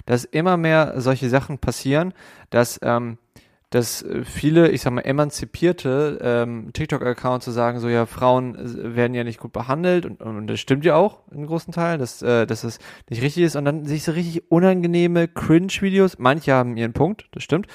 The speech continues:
aber, ähm, äh, viele Cringe-Videos, wo so Männer da sind, die sich dann irgendwie so rechtfertigen, das, keine Ahnung, ich habe so ein richtig schlimmes Video gesehen, wo so ein Typ so meinte, ja,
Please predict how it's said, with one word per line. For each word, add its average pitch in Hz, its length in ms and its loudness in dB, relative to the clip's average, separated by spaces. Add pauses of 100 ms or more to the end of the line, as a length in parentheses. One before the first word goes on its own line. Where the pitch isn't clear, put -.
(300)
aber, 123 440 6
ähm, 117 280 4 (840)
äh, 110 440 2
viele 151 260 -4
Cringe-Videos, 156 500 -6
wo 131 120 -8
so 127 100 -6
Männer 143 460 -6
da 131 200 0
sind, 135 200 -6
die 127 160 -6
sich 123 160 -8
dann 135 140 -6
irgendwie 135 220 -8
so 135 100 -2
rechtfertigen, 139 760 -4
das, 123 160 -12
keine 127 200 -6
Ahnung, 127 280 0 (400)
ich - 80 -20
habe 120 100 -10
so 123 100 -2
ein 123 60 -2
richtig 139 300 -8
schlimmes 143 300 -2
Video 135 240 4
gesehen, 131 240 4
wo 127 80 4
so 131 60 6
ein 127 80 0
Typ 143 180 -8
so 139 80 0
meinte, 120 260 2 (340)
ja, 131 360 6